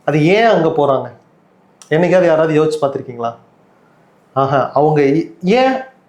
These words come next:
இப்ப ஏன் ஹனிமூனுக்கு முதல்ல எதுக்கு ஹில் ஸ்டேஷன் அவங்க போனாங்க? எங்கேயாவது ம-,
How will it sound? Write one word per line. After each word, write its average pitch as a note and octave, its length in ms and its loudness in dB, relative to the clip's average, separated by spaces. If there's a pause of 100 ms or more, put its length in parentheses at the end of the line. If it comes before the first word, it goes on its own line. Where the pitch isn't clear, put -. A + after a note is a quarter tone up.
(120)
இப்ப G#3+ 180 -2
ஏன் A#3+ 220 2
ஹனிமூனுக்கு C4+ 520 2
முதல்ல A3+ 180 0
எதுக்கு G3+ 240 2
ஹில் A#3+ 180 0
ஸ்டேஷன் A3+ 380 0
அவங்க E3 320 0
போனாங்க? C#3+ 360 0 (1120)
எங்கேயாவது E3 760 2
ம-, D#3 200 0